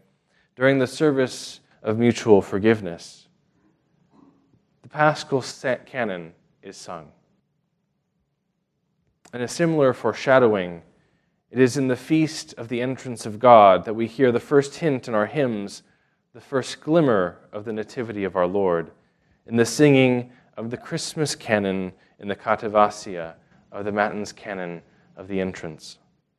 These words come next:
We hear for the first time in our liturgical calendar the words, "Christ is born,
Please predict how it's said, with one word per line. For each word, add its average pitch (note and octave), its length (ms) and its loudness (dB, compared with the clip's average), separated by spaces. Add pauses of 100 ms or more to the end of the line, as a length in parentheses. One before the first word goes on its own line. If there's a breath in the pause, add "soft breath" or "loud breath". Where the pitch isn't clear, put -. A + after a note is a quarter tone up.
(720)
We B2+ 140 0
hear F3 300 6
for E3 140 -2
the C#3+ 120 4
first - 560 -2
time C#3+ 320 4
in B2 80 2
our A#2 80 6
liturgical C3 560 0
calendar C3 580 0
the A2 80 2
words, A2 560 4 (400 soft breath)
"Christ - 420 -4
is B2 140 -8
born, G#2 540 0